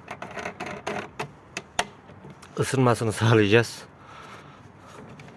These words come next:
Motor bir devir daim edecek suyu. Ondan sonra tekrar kontrol edeceğiz. İşlemimiz bu kadar. Beni izlediğiniz için teşekkür ederim. Umarım yararlı bir video olmuştur sizin için de.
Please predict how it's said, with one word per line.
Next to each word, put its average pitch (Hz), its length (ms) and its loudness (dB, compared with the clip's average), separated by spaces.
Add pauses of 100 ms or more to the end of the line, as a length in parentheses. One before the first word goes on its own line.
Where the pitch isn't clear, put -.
Motor 117 380 2
bir 101 80 -8
devir 120 280 8
daim 120 220 6
edecek - 280 0
suyu. 117 300 2 (880)
Ondan 117 320 4
sonra 117 240 2
tekrar 113 320 2
kontrol 101 360 -2
edeceğiz. 90 460 -10 (240)
İşlemimiz 110 520 -4
bu 117 80 -6
kadar. 117 380 -2 (840)
Beni 120 180 4
izlediğiniz 117 460 2
için 113 160 -4
teşekkür 117 400 -2
ederim. 117 300 2 (1160)
Umarım 113 400 2
yararlı 113 380 4
bir 104 120 -4
video 110 240 -2
olmuştur 117 420 0
sizin 110 260 -6
için 113 300 -6
de. 117 120 -2